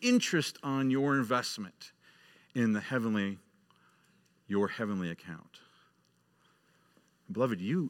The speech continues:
and I have those. If we are in Christ Jesus, we have a heavenly account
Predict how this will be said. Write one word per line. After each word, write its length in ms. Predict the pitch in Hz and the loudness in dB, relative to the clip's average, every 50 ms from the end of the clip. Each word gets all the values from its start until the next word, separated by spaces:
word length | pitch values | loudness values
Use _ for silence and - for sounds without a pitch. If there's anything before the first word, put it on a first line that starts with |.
| - 120 | -6 -8
and 120 | 113 101 | -6 -4
I 200 | 107 131 127 107 - - - - | -4 -2 -4 -4 -6 -8 -12 -8
have 340 | 123 123 113 98 95 92 90 | -6 -6 -8 -8 -8 -6 -4
those. 600 | 98 101 98 92 87 85 - - - - - - - _ _ _ _ _ _ _ - | -2 -2 -2 -2 -4 -8 -10 -12 -12 -12 -14 -18 -20 _ _ _ _ _ _ _ -14
If 100 | - 113 | -8 -6
we 80 | 139 | -4
are 100 | 156 120 | -2 -2
in 60 | 107 104 | -2 -2
Christ 360 | - - 139 127 117 - - | -2 -2 -2 -2 -2 -4 -6
Jesus, 400 | - 110 117 98 78 69 73 - - - - - - - - _ _ _ _ _ _ _ - - - - - - - | -4 -4 -4 -4 -4 -8 -14 -16 -18 -18 -18 -20 -20 -20 -20 _ _ _ _ _ _ _ -20 -20 -20 -20 -20 -16 -10
we 180 | 98 113 123 110 - - | -6 -6 -6 -6 -4 -2
have 420 | 135 131 127 123 110 95 - - - - - - - - - - _ _ _ _ - | 0 0 2 0 0 -2 -6 -12 -20 -20 -20 -20 -20 -20 -20 -20 _ _ _ _ -18
a 60 | 92 | -18
heavenly 800 | - - - 135 120 123 113 104 98 90 87 87 85 82 95 - _ _ _ _ _ _ _ _ _ _ _ _ | -14 -8 -8 -8 -6 -4 -4 -4 -2 -2 -4 -4 -6 -6 -10 -14 _ _ _ _ _ _ _ _ _ _ _ _
account 600 | - - - - - 131 131 92 - - - - | -20 -20 -16 -10 -8 -6 -6 -6 -8 -12 -18 -20